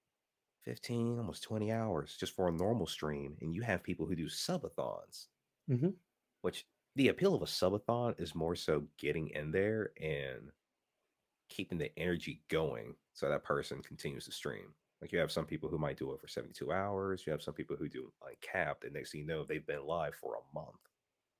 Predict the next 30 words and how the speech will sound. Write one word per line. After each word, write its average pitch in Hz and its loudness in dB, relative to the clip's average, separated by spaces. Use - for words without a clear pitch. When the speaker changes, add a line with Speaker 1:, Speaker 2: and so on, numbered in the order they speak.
Speaker 2:
<laughs> - 0
Oh, 143 12
no. 113 6
Speaker 1:
Yeah, - 2
um, 85 8
Ludwig, 71 6
he's 104 6
over 78 6
on 69 0
YouTube 80 2
now, 67 0
but - -10
that's 92 2
what 73 0
lo-, 80 4
I - -6
mean, 76 0
that's - 0
what 76 -2
everybody 78 -2
knows 98 0
him 85 0
for 67 -2
on 52 -4
Twitch. - 2
The 80 -6
guy 76 2
who 87 -2
streamed - -6
for - -4